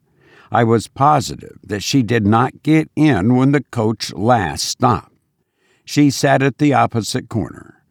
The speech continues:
so that I could see her well, and more exquisite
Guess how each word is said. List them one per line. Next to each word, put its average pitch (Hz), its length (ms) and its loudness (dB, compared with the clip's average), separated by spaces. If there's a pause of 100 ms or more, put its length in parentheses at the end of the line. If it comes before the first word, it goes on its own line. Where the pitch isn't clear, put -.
(280)
so 151 140 2
that 135 120 2
I 131 140 2
could 123 220 -2
see 165 220 0
her 113 200 2
well, 101 640 -4 (280)
and 110 180 0
more 117 380 4
exquisite 131 720 -2